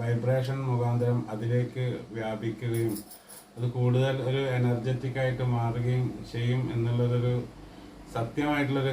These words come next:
കാര്യമാണ്. നമുക്ക് അനുഭവമാണ്. ഏ? അതുകൊണ്ട്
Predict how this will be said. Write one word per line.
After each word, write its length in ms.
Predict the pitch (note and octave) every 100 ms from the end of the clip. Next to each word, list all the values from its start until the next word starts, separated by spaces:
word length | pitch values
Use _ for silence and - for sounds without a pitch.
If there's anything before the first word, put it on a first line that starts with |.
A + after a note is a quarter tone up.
| B2
കാര്യമാണ്. 440 | A#2+ A#2+ A#2+ A#2 B2 - -
നമുക്ക് 260 | G#2+ A2+ B2+
അനുഭവമാണ്. 560 | B2 A#2+ C3 C3+ B2+ B2+ G#2 - - - A2+
ഏ? 60 | B2+ - - - - - - - - A#2
അതുകൊണ്ട് 260 | A#2 B2